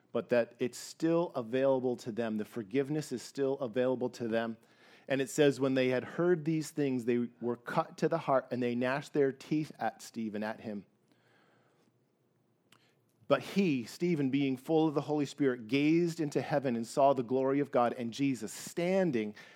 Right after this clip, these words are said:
at the right hand of God and said, "Look, I see this, the heavens open and the Son of Man standing at the right hand of God."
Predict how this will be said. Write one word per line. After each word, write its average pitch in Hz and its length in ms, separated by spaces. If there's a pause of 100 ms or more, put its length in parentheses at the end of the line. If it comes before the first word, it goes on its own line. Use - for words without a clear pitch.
at 127 100
the 127 100
right 143 180
hand 160 240
of 139 100
God 110 320 (500)
and 139 160
said, 143 280
"Look, 151 340
I 170 140
see 185 220
this, 147 300
the 131 220
heavens 185 540
open 156 320
and 139 180
the 123 80
Son 214 340
of 160 180
Man 143 380 (200)
standing 175 920
at 143 140
the 135 80
right 156 240
hand 160 340
of 131 140
God." 127 300